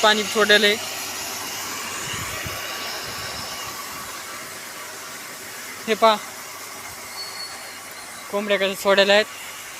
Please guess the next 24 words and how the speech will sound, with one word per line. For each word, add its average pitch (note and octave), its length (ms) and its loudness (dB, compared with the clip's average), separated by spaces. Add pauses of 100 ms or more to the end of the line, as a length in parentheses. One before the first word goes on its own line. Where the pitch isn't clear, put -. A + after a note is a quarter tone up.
(160)
तर G3 60 -2
मित्रांनो, A3 440 6 (260)
अशा G3 200 6
प्रकारे G#3 320 6
आपलं G#3+ 280 6 (340)
अर्धबंदिस्त G3 600 4
कुक्कुटपालन G#3+ 680 4
आहे. A3 80 4 (520)
तुम्हाला G3+ 220 8
नक्कीच G#3+ 320 6
आवडलं A3 340 10
असेल A3+ 260 2 (440)
तर F3+ 100 2 (260)
चॅनलला G3+ 300 8
सबस्क्राईब A3 420 6 (100)
करा A3+ 200 8 (460)
आणि G3 220 2
तसेच G#3+ 340 8 (520)
आपल्या A3 320 6 (2000)
कुक्कुटपालनाच्या A3 880 6
व्हिडिओ - 720 6
एखादा G#3+ 380 8
तुम्हाला G#3 220 8
काही G#3 240 8